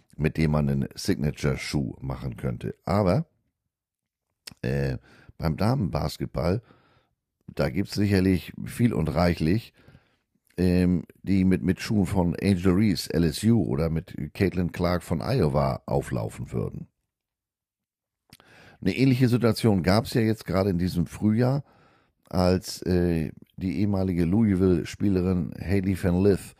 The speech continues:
zum amtierenden National Champion L S U wechselte. Van Lith hat einen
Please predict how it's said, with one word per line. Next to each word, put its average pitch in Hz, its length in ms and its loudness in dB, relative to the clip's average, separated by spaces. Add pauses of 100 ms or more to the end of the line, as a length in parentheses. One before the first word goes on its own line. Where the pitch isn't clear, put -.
(300)
zum - 240 -10
amtierenden 92 540 2
National 90 340 -2
Champion 92 500 -2
L 90 160 2
S - 200 -4
U 110 220 -4
wechselte. - 500 -8 (720)
Van 85 240 0
Lith 135 220 -4
hat 113 100 -4
einen 110 140 -10